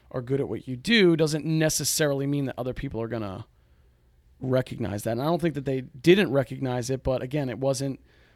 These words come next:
there's always other factors. It's not just performance. You know, there's other things and other ways that people make decisions. And so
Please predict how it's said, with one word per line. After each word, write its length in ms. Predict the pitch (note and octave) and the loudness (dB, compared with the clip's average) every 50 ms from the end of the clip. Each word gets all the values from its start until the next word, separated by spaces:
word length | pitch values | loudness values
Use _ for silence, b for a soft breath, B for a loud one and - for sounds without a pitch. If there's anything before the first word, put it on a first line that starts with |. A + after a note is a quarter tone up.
| b b b _ | b b b _
there's 160 | - C3 A2+ - | -4 -2 -2 0
always 280 | - A#2+ A#2 A#2+ A2+ | 0 2 2 2 2
other 120 | B2 A#2+ A#2+ | 0 -2 -4
factors. 580 | - - C#3+ C#3+ B2+ - - - - - - - | -2 -2 -2 -2 -4 -6 -10 -12 -12 -12 -14 -14
It's 200 | - - - - | -14 -12 -8 -6
not 240 | C#3 B2+ A2 - - | -6 -6 -6 -6 -8
just 320 | - - C3+ A#2 - - | -6 -4 -4 -4 -4 -4
performance. 720 | - A2 G#2 - - C#3 C3+ A#2 - - - - - - - - | -6 -6 -4 -4 -4 -4 -4 -4 -6 -10 -12 -14 -14 -12 -10 -8
You 80 | B2+ | -8
know, 100 | A#2+ A2 | -6 -6
there's 200 | G#2+ A2 A2+ - - | -6 -8 -8 -6 -6
other 220 | - B2 A#2+ A2+ | -4 -4 -4 -4
things 460 | A2 - - C#3 C3+ C3 B2 A#2+ A#2 B2+ | -6 -6 -6 -6 -6 -6 -6 -8 -8 -8
and 80 | G#2+ - | -8 -8
other 220 | - B2+ B2+ B2 | -6 -6 -6 -6
ways 400 | A#2+ B2 B2+ C3 C3 C3 B2+ A2+ | -6 -6 -6 -4 -4 -4 -6 -6
that 100 | - - - | -8 -10 -10
people 240 | - D3+ C3 A2+ | -10 -10 -10 -10
make 180 | G#2 G#2+ A2 - | -10 -10 -12 -12
decisions. 520 | - - - - E3+ E3 C3 A2+ A2+ A2 | -12 -10 -6 -6 -4 -4 -4 -6 -8 -8
And 100 | G#2+ A2+ | -10 -10
so 340 | A2 - A#2 A2+ A2+ A2 - | -10 -8 -8 -8 -8 -8 -10